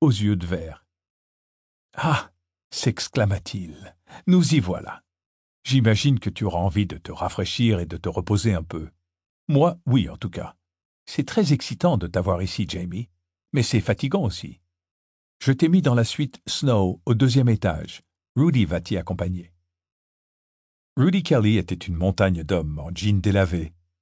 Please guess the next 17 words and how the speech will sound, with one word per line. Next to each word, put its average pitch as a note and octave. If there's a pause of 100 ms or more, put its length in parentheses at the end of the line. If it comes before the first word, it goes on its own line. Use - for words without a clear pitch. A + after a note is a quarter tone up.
blouse G2
médicale F#2+
grise C#3 (280)
et A2+
chaussures C#3
d'infirmier A#2
blanches F#2+
à F2
semelles F2+
de F2
crêpe. D#2 (840)
Il B2
était E3+
effectivement G#2
infirmier, F#2+ (100)
me -
confirma-t-il, F2